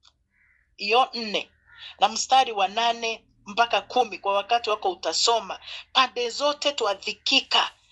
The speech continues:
bali hatusongwi. Twaona shaka, bali hatukati tamaa. Twaudhiwa, bali hatuachwi. Twatupwa chini, bali hatuangamizwi. Siku zote twachukua katika mwili kuuawa kwake Yesu,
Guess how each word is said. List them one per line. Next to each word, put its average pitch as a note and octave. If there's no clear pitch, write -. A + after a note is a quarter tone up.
bali B3+
hatusongwi. G#3+
Twaona A#3+
shaka, -
bali A3+
hatukati C4
tamaa. C4
Twaudhiwa, B3+
bali C#4+
hatuachwi. A#3
Twatupwa C#4
chini, D#4
bali A#3
hatuangamizwi. G3+
Siku A3
zote C4
twachukua A3
katika C4+
mwili C#4+
kuuawa B3
kwake A#3
Yesu, A#3+